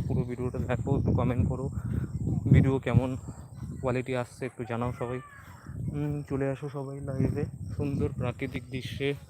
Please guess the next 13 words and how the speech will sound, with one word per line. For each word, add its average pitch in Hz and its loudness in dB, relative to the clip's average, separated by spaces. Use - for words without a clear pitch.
তোমাদের 120 -4
সামনে 123 0
তুলে 123 -6
ধরছি। 131 -6
বৃষ্টি 123 -6
হয়েছে 165 0
আর 120 2
মাঠে 120 -6
ঘাটে 143 -6
তো 143 -2
জল 131 -4
জমে 131 -2
গেছে। 131 -10